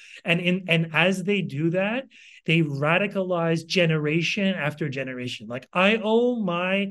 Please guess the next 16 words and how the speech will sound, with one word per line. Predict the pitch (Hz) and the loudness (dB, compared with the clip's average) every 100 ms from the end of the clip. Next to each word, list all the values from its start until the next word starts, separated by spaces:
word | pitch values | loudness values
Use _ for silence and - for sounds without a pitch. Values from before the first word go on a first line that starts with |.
| 196 _ - | -8 _ -4
political | 143 151 190 196 196 196 196 | 0 2 2 0 0 -2 -2
education, | 147 147 147 165 180 - 208 202 | -4 -4 -6 -2 -2 -2 -2 -2
my | 139 | -2
life, | 127 135 165 226 220 - - - _ - | -2 -2 0 0 -4 -16 -20 -20 _ -8
to | 196 202 196 | -2 -2 -2
Palestinians. | - 170 165 160 - 156 151 101 98 - _ _ _ - | -2 2 2 0 -4 -4 -4 -8 -16 -20 _ _ _ -10
Like, | 139 | -8
I've | 160 180 202 | 0 2 2
been | 202 | 0
a | 170 | -2
student | - - 202 208 | -4 -4 -2 0
of | 180 | 0
the | 156 | -2
Palestinian | 165 151 151 165 156 | 0 0 0 -2 -4
struggle, | 143 - 147 175 214 - - _ _ | -4 -4 -2 -2 -6 -10 -18 _ _
like, | 143 131 - | -6 -6 -10